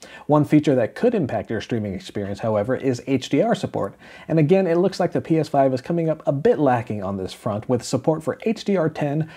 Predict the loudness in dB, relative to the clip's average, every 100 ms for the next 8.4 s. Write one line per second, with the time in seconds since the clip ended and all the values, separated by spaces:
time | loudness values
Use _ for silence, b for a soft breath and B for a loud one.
0 | B B 0 2 2 0 0 2 4 4
1 | 4 2 -2 -4 -4 -4 0 0 0 -6
2 | -20 -20 B B 4 6 4 2 0 -2
3 | 0 -2 0 -2 0 0 -2 -4 -4 -4
4 | -2 -2 0 2 2 0 -2 -2 -4 -14
5 | B B -6 2 4 4 4 2 4 4
6 | 4 4 2 0 -2 -4 -2 2 2 2
7 | 2 0 -2 -4 -4 -4 -4 -4 -2 -2
8 | -6 -8 -10 -14